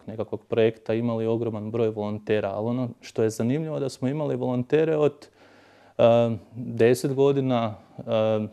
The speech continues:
nečije dijete koje je bil volonter, pa do, e, jedna gospođa Katarina koja je imala preko osamdeset godina, koja je redovito tu volontirala. Znači, ljudi su se rado odazvali. I mi kad smo se,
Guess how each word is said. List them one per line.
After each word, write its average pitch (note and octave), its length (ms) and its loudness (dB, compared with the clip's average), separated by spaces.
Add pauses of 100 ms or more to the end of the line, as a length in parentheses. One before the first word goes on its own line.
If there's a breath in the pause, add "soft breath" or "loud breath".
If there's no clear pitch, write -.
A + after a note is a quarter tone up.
(300)
nečije G#2 400 -6
dijete A2 380 0
koje G#2 180 -2
je G#2 40 -2
bil A2 140 -6
volonter, G#2+ 560 0 (140)
pa D#3 280 2
do, D3 180 2 (500 loud breath)
e, A#2+ 60 -2
jedna A#2+ 420 0
gospođa A#2 480 -2
Katarina A#2 580 -2
koja A#2 260 0
je A#2+ 60 0
imala A2 240 -4
preko A2+ 340 -4
osamdeset A2 500 -2
godina, A#2 380 -2
koja G#2+ 300 0
je G2+ 300 -2 (280 soft breath)
redovito G#2 540 -2
tu - 180 -6
volontirala. G#2 540 -2
Znači, A#2 280 -2
ljudi C3+ 280 0
su B2+ 140 -10
se A2+ 180 -4
rado A2+ 260 4
odazvali. F#2+ 520 -4 (220)
I B2 120 -4
mi C3 120 0
kad B2 160 -2
smo A2 160 -8
se, - 180 -8